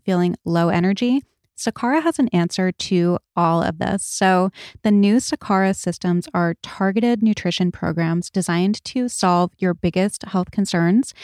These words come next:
from weight management to digestion problems, and also just to time management. I feel like all of us at some point have been in the position where we want to be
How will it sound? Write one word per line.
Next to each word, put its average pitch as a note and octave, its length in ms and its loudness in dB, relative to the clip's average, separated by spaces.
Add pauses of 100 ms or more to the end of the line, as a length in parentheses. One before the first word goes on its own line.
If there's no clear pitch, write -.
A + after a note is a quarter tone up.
(280)
from F#3+ 400 4
weight C#4+ 200 2
management C#4 580 2
to F#3+ 480 4
digestion G#3 640 0
problems, G#3 600 2 (360)
and D4 120 2
also C4 480 2
just - 440 -2 (100)
to F3+ 640 2 (260)
time C#4+ 460 2
management. E3+ 720 0
I G3+ 100 0
feel G#3+ 300 0
like G3+ 220 0 (160)
all G3 180 4
of F#3+ 80 0
us F#3 300 0
at F3 160 -2
some F#3 200 2
point F3+ 320 2
have F3+ 260 -4
been F3 120 2
in F3 160 2
the E3+ 420 2
position F3+ 460 0
where F3 240 0
we F3 80 2
want F#3 300 0
to C#4 100 -2
be G#3+ 380 0